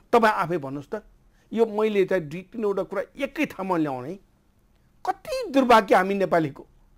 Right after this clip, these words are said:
व्यवसायको नाममा, पैसाको नाममा मरेको चाहिँ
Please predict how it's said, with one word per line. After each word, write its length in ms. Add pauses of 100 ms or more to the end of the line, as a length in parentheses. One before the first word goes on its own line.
(640)
व्यवसायको 680
नाममा, 400
पैसाको 760
नाममा 440 (800)
मरेको 600
चाहिँ 300